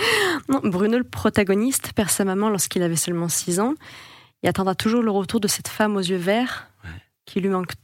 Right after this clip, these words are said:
Speaker 1: tant. Puis dans le second, le second qui se lit comme un journal intime, il parle de, de son adolescence, des, des passions qui l'animent,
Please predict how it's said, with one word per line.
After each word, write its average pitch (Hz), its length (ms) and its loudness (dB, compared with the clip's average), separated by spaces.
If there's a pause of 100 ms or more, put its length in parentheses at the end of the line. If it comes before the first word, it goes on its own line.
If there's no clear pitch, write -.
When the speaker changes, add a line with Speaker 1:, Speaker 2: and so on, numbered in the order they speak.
(220)
Speaker 1:
tant. 226 240 4 (1120)
Puis - 120 2
dans 190 100 6
le 180 60 2
second, 226 520 4 (1300)
le 196 80 2
second 214 240 2 (100)
qui - 120 -2
se - 180 4
lit 220 260 0
comme 180 220 2
un 180 80 4
journal 180 280 2
intime, 185 540 2 (400)
il 185 80 -4
parle 202 240 4
de, 175 340 4
de 170 80 -2
son 180 140 0
adolescence, 240 880 2
des, 165 320 2 (440)
des 190 120 0
passions 233 440 4
qui - 140 0
l'animent, 247 640 2